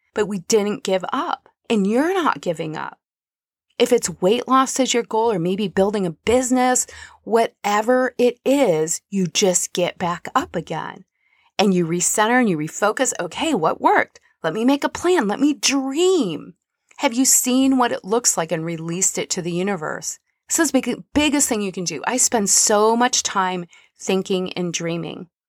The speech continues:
A lot of time, you guys, like, three D time, <laughs> right? And then I wanna, like, stay there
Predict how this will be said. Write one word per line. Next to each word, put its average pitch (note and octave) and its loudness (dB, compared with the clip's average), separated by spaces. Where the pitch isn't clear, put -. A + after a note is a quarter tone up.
A G#3 2
lot G3 2
of G3 0
time, A3+ 2
you D#3+ -4
guys, E3+ -6
like, E3+ -2
three G#3+ -4
D C4 2
time, E3 -8
<laughs> - -4
right? D4 0
And G#4 2
then G#4 4
I B4+ 0
wanna, C#4 0
like, A#3+ -4
stay B3 -6
there G#4 -4